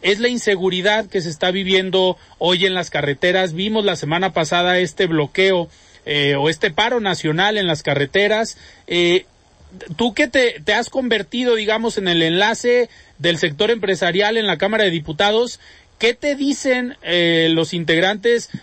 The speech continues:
de la conatram, de CANACAR, de estas asociaciones o agrupaciones empresariales que representan al autotransporte de carga y sobre todo también las, eh, in-, la industria, eh, maquiladora, estas empresas transnacionales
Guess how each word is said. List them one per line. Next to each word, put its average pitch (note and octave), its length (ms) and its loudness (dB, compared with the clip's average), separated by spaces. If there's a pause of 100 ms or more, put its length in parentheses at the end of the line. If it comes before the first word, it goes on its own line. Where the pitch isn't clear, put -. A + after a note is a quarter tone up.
de D#3+ 160 2
la D#3+ 180 0
conatram, F#3+ 720 -2
de F#3 120 0
CANACAR, E3+ 680 0
de F#3+ 120 0
estas A#3+ 380 -4
asociaciones F#3 920 -2
o G3 60 2
agrupaciones F3 720 0
empresariales E3+ 760 0 (280)
que E3 120 2
representan F#3 920 0
al D3+ 240 0
autotransporte D#3 840 -2
de E3+ 160 0
carga G3+ 440 0 (320)
y D3+ 100 -6
sobre E3+ 300 0
todo B3 240 0
también A3 440 -2
las, B3 400 -2
eh, D#3 520 -12
in-, F3 260 0
la E3+ 100 4
industria, G#3 720 0 (240)
eh, D#3 220 0
maquiladora, D#3+ 840 0
estas G#3 260 -4
empresas G3 300 0
transnacionales F#3+ 880 0